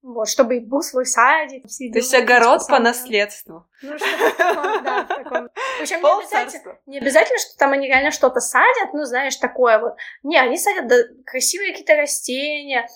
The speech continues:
Speaker 1: Вообще, если идёшь по частным таким вот территориям,
Speaker 2: Ага.
Speaker 1: там такие могут растения быть, такие цветы какие-то прям вообще, ну, просто красота,
Speaker 2: Мгм.
Speaker 1: серьёзно.
Speaker 2: Вот, наверное, похоже с Чехией, что они не особо огораживают свои,
Speaker 1: Не,
Speaker 2: а,
Speaker 1: нет, абсолютно.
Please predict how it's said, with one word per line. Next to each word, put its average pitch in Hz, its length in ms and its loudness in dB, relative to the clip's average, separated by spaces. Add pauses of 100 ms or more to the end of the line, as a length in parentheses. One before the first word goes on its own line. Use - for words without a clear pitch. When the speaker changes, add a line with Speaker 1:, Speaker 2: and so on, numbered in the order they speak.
Speaker 1:
Вообще, 247 220 0
если 285 260 -4
идёшь 277 300 0
по 254 200 2
частным 247 400 0
таким 233 260 -8
вот 214 100 -10
территориям, 240 560 0
Speaker 2:
Ага. 202 480 -6
Speaker 1:
там 254 200 2
такие 302 380 -4
могут 311 300 -4
растения 269 580 -4
быть, 226 180 -6
такие 311 320 -10
цветы 294 440 -10
какие-то 262 340 -8
прям 240 240 -10
вообще, 247 360 -2
ну, 247 380 -4 (140)
просто 294 280 -2
красота, 240 420 -8
Speaker 2:
Мгм. 214 60 -8
Speaker 1:
серьёзно. 226 720 -10
Speaker 2:
Вот, 196 280 -14
наверное, 202 420 -6 (160)
похоже 190 420 -6
с - 40 -10
Чехией, 226 500 -6
что - 240 -8
они 202 380 -8
не 202 180 -8
особо 196 580 -6 (200)
огораживают 180 800 -4
свои, 170 680 -18
Speaker 1:
Не, 294 220 0
Speaker 2:
а, 247 40 -4
Speaker 1:
нет, 226 220 -4
абсолютно. 226 540 -10